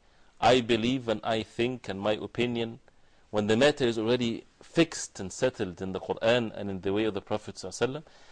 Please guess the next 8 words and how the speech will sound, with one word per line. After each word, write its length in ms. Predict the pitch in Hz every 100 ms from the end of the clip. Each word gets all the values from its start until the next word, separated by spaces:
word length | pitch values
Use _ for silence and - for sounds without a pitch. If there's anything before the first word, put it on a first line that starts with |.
| - - -
there's 180 | 123 123
nothing 320 | 175 165 143
wrong 340 | 156 156 151 -
of 160 | 127
saying 400 | - 165 165 143
these 200 | 135 160
things 380 | - 160 165 139
if 320 | 139 143 -